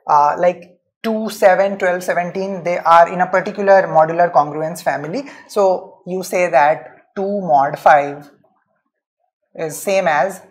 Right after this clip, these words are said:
seven mod five is same as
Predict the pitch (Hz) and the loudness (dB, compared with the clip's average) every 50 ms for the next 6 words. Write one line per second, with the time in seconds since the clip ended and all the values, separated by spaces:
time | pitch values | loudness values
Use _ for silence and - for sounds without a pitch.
0 | _ _ _ - - - 156 147 147 156 151 147 147 147 147 147 - _ _ _ | _ _ _ -8 -2 0 0 2 2 0 -4 -4 -8 -12 -16 -20 -20 _ _ _
1 | _ _ _ _ _ _ _ _ _ _ _ _ _ _ _ _ _ _ _ _ | _ _ _ _ _ _ _ _ _ _ _ _ _ _ _ _ _ _ _ _
2 | _ 151 151 135 135 143 - - - - - - - 160 - - _ _ _ _ | _ -6 -4 -4 -4 -4 -4 -4 -4 -4 -4 -6 -12 -18 -20 -20 _ _ _ _
3 | _ _ _ _ _ _ _ _ _ _ _ _ _ _ _ _ _ _ _ _ | _ _ _ _ _ _ _ _ _ _ _ _ _ _ _ _ _ _ _ _
4 | _ _ _ _ _ _ _ _ _ - 175 160 - - 175 165 156 151 143 135 | _ _ _ _ _ _ _ _ _ -12 -12 -8 -6 -6 -6 -4 -2 0 0 0
5 | 139 143 143 143 - - - | 0 -2 -6 -12 -16 -20 -20